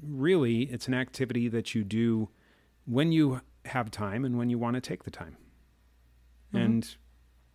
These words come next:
Speaker 1: because we've got markets that are open for twenty-four hours a day, you're not really constrained by any, any sense of, uh,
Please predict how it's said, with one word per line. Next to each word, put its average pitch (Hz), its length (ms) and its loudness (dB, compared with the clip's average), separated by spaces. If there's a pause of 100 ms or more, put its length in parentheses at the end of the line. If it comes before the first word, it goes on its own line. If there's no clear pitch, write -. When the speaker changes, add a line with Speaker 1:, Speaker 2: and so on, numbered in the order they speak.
(160)
Speaker 1:
because 127 480 0
we've 117 140 0
got 117 180 0
markets 117 460 -4
that 117 120 -4
are 113 120 2
open 110 240 -2
for 113 120 -6
twenty-four 107 440 -4
hours 98 260 -2
a 104 40 -6
day, 107 300 -4
you're 120 160 -4
not 143 220 -2
really 151 220 0
constrained 113 880 -4 (360)
by 110 140 -2
any, 101 480 -2 (480)
any 110 180 -4
sense 104 380 -6
of, 101 240 -6
uh, 95 280 -4